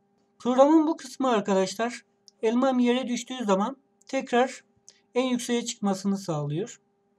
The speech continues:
Şimdi programı bitirmemiz gerekiyor. Bunu da arkadaşlar şöyle skorum on olduğu zaman programı bitirelim. Bunu yazmak için de arkadaşlar ilk önce şurada yine bir kontrol ifadesini alalım.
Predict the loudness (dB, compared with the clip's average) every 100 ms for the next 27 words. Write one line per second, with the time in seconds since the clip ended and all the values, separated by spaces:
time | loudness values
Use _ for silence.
0 | -20 -20 -20 _ -14 -2 0 2 2 4
1 | 4 4 -2 0 0 0 -2 -4 -4 -4
2 | -2 -4 -4 -12 -4 -2 2 2 2 0
3 | -2 -2 -2 -2 -2 -2 0 0 -4 -8
4 | _ _ _ _ _ _ _ -20 -12 -2
5 | 0 0 2 4 8 6 4 0 2 2
6 | 0 -6 _ _ 2 2 2 -2 -8 -12
7 | _ _ -12 -10 -2 2 2 0 -6 -14
8 | _ _ _ _ _ _ _ _ _ _
9 | _ -4 4 8 8 6 0 0 0 2
10 | 2 0 -2 -2 -6 -6 -6 -6 -2 -2
11 | -2 -6 0 2 2 0 -4 -2 -2 -4
12 | -18 _ _ _ -6 -6 -4 -2 -2 0
13 | 2 2 -2 -4 -2 -2 -2 -4 -8